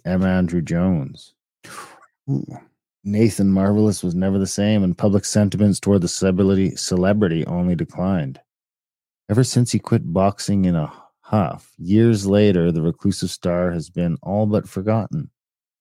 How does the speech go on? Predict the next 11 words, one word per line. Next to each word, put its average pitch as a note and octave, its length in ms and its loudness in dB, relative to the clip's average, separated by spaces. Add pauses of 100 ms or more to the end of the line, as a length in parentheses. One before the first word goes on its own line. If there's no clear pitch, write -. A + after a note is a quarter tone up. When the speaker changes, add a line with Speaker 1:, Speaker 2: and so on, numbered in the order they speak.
(220)
Speaker 1:
when G#2 120 2
a G#2 40 6
meteor B2 360 6
is A#2 100 4
discovered A#2 480 0
and G2+ 100 -2
projected G2+ 540 -2
to - 200 -12
impact F#2+ 540 -6
the F#2 260 -10
Earth. - 420 -20